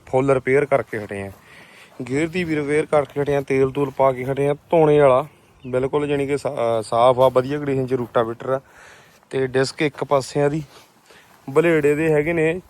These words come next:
ਚਾਲੀ ਤੋਂ ਪੰਤਾਲੀ ਪੈਸੇ ਬਲੇਡ ਨੇ ਇਹਦੇ। ਤੇ ਬਾਕੀ ਬਾਈ ਜੀ ਰੂਟਾਵੇਟਰ ਬਿਲਕੁਲ, ਜਾਣੀ ਕਿ ਕੰਮ ਜਿਹੜੀਆਂ ਗਰਾਰੀਆਂ ਨੇ ਜੀ, ਜਿਵੇਂ ਆਪਾਂ ਪਹਿਲਾਂ ਲੈਂਡ ਫੋਰਸ ਦਾ ਦਿਖਾਇਆ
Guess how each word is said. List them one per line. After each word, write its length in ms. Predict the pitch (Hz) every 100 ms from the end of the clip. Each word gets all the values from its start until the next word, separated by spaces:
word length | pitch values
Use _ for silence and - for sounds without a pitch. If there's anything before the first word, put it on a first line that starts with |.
| -
ਚਾਲੀ 280 | 156 139 135
ਤੋਂ 120 | 143
ਪੰਤਾਲੀ 460 | 143 143 120 110 104
ਪੈਸੇ 280 | 107 98 120
ਬਲੇਡ 280 | 123 123 107
ਨੇ 120 | 123
ਇਹਦੇ। 200 | 135 143 _ _ _ _ -
ਤੇ 100 | 139
ਬਾਕੀ 440 | 117 127 - 160
ਬਾਈ 160 | 151 160
ਜੀ 160 | 165 175
ਰੂਟਾਵੇਟਰ 640 | 143 123 147 143 143 139
ਬਿਲਕੁਲ, 480 | 131 135 - 165 165 - - -
ਜਾਣੀ 180 | 123 123
ਕਿ 120 | 135 131 -
ਕੰਮ 300 | 131 131 131
ਜਿਹੜੀਆਂ 360 | 139 156 170 - 135 131
ਗਰਾਰੀਆਂ 440 | 127 135 139 139
ਨੇ 80 | 139
ਜੀ, 160 | 131 127 - - - - -
ਜਿਵੇਂ 240 | 131 131
ਆਪਾਂ 220 | 135 - 135
ਪਹਿਲਾਂ 260 | 139 151
ਲੈਂਡ 220 | 151 135
ਫੋਰਸ 320 | 127 135 123 135
ਦਾ 120 | 131
ਦਿਖਾਇਆ 380 | 123 123 117